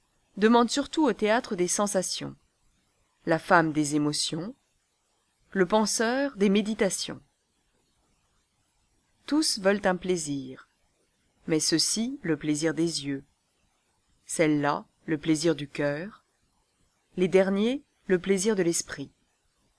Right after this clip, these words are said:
De là sur notre scène,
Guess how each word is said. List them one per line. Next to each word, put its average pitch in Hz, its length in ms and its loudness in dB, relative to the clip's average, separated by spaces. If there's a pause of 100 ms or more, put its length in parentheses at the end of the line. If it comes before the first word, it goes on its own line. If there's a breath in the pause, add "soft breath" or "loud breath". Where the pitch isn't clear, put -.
(1400)
De 196 80 4
là 277 180 6
sur 196 160 0
notre 180 280 2
scène, 233 500 -2